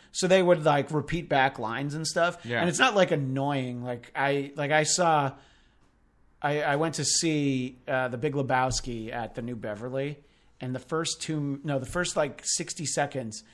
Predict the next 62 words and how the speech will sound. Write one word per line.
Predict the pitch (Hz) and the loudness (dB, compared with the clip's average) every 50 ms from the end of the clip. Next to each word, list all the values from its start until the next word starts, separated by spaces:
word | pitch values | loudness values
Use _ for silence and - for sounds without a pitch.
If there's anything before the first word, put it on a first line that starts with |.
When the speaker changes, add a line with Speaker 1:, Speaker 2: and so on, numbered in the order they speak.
| - _ _ - | -20 _ _ -6
Speaker 1:
there | 147 147 143 | -4 -2 0
were | 139 135 135 | 0 0 -2
a | 123 | -2
group | 117 139 143 139 | -2 -4 -4 -4
of | 151 131 | -4 -6
people | - 139 135 127 - 131 127 120 113 - - _ _ _ _ _ | -4 -4 -4 -4 -2 -4 -4 -4 -6 -8 -14 _ _ _ _ _
who | - 175 | -4 -2
were, | 147 139 135 135 131 131 131 143 151 147 135 135 | 0 0 0 0 0 -2 -4 -6 -8 -8 -6 -4
were | 131 | -2
saying | - - - 147 135 131 135 120 | -2 -2 -2 -2 -2 -4 -4 -4
all | 117 127 | -6 -6
the | 117 120 | -8 -8
lines | 113 104 101 104 117 135 135 127 | -8 -8 -8 -6 -6 -8 -6 -6
along. | 139 139 139 135 | -4 -2 -2 0
Speaker 2:
'Cause | 139 151 | 0 0
they | 120 107 | 0 0
were, | 101 | -2
like, | 101 95 95 - - | -2 -4 -8 -8 -8
big | 104 98 92 | -8 -8 -8
fans. | - 190 151 156 | -8 -6 2 6
Speaker 1:
Yeah, | 214 196 151 113 101 - - - | 8 8 8 8 6 0 -2 0
and | 156 151 165 160 160 160 | 2 2 4 4 4 2
the, | 160 165 156 | 2 2 2
and | 151 156 156 156 151 | 2 2 2 4 4
there | 160 160 | 6 6
was | 156 156 139 - | 6 4 2 2
such | - 180 - - | 2 2 2 2
a | 170 | 0
reaction | 160 151 147 139 135 131 123 - - 139 127 120 117 110 - - _ | 0 2 2 4 2 2 0 -2 -4 -4 -4 -6 -8 -10 -14 -18 _
where | - 131 139 135 131 123 120 120 123 123 - | -8 -4 -2 0 0 0 0 -2 -4 -4 -2
everybody | 147 143 131 143 127 131 123 | -4 -2 -2 -2 -4 -4 -4
got | 117 131 123 117 | -2 -4 -4 -4
them | - 117 | -6 -8
to | 117 107 | -8 -8
shut | - - 151 127 117 | -6 -4 -4 -4 -2
up, | 113 107 101 - | -4 -4 -6 -4
and | 120 95 | -4 -4
I | - | -4
Speaker 2:
Right. | 107 110 | -6 -8
Speaker 1:
was, | 113 117 | -8 -8
like, | 127 107 101 - | -8 -10 -10 -10
relieved. | 120 120 113 117 104 98 98 | -12 -12 -10 -10 -10 -10 -10
Speaker 2:
It's | - - | -8 -6
not | 131 123 123 117 117 - | 0 4 4 4 4 4
the | 123 117 | 0 0
Rocky | 117 110 110 117 117 | 0 0 0 0 -2
Horror | 110 110 104 | -4 -4 -4
Picture | 101 - 101 - 143 | -4 -6 -8 -6 -2
Speaker 1:
And | 139 151 | 0 2
then | 165 160 | 2 2
Speaker 2:
Show. | 160 | 2
Speaker 1:
this | 147 143 120 123 | 0 -2 -2 0
one | 143 156 156 156 | 0 0 2 4
guy, | 147 151 147 139 135 135 135 | 6 6 8 8 6 6 2
just, | 135 135 127 135 - - | -2 -4 -6 -6 -6 -6
he | - 143 139 | -6 -6 -6
saved | - - - 160 156 147 120 117 | -4 -2 0 0 0 0 -2 -4
it | 127 120 - | -6 -8 -8
for | - - 123 | -8 -8 -8
the | 123 | -6
right | 117 127 123 110 | -4 -4 -4 -4
moment. | 107 110 101 98 98 92 - | -6 -8 -8 -10 -10 -12 -16